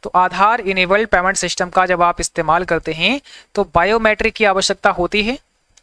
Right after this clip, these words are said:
ट्रू फॉल्स में आपको बताना है क्या होगा। तो बिल्कुल आपका सही जवाब है ऑप्शन पहला हो जाएगा, जब आप एईपीएस का इस्तेमाल करते हैं तो बायोमेट्रिक की आवश्यकता पड़ती है,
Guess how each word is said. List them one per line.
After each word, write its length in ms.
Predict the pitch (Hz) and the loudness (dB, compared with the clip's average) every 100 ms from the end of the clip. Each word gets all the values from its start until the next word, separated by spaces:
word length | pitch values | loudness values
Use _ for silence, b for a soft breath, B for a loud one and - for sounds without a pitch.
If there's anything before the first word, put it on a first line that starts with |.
| _ | _
ट्रू 100 | 220 | -4
फॉल्स 300 | 233 196 185 202 | 0 0 0 0
में 60 | |
आपको 240 | 175 - 180 | 0 0 0
बताना 300 | 151 143 131 | 0 -2 -6
है 160 | 131 - _ _ _ _ _ _ _ _ _ _ _ _ _ _ _ _ _ - | -12 -16 _ _ _ _ _ _ _ _ _ _ _ _ _ _ _ _ _ 0
क्या 120 | 196 | 0
होगा। 320 | 202 190 285 - _ _ _ | 2 0 0 -6 _ _ _
तो 60 | 180 | -2
बिल्कुल 520 | 196 214 233 254 262 175 | -2 0 0 0 0 0
आपका 300 | 170 - 196 | 0 0 0
सही 260 | - 185 | -2 -2
जवाब 320 | 185 170 165 190 | 0 0 0 0
है 60 | |
ऑप्शन 300 | 160 151 - | 0 -2 -4
पहला 220 | 170 156 170 | -2 -2 -2
हो 80 | |
जाएगा, 220 | 165 160 147 | -2 -2 -2
जब 240 | - 208 180 | 0 -2 0
आप 280 | 190 - 185 | 0 0 -2
एईपीएस 500 | 180 208 180 180 - | -2 -4 -2 -4 0
का 100 | 175 | -2
इस्तेमाल 440 | - 165 165 165 | -2 -2 -2 -2
करते 300 | 160 151 160 | -4 -6 -6
हैं 240 | 170 233 | -6 -6
तो 160 | 233 220 | -2 -2
बायोमेट्रिक 600 | 165 165 196 180 165 170 | 2 2 2 -2 -4 -4
की 100 | 175 | 0
आवश्यकता 580 | 151 151 156 - 214 - - _ | 0 -2 -4 0 0 -2 -8 _
पड़ती 260 | 208 196 165 | -2 0 -4
है, 160 | 147 | -6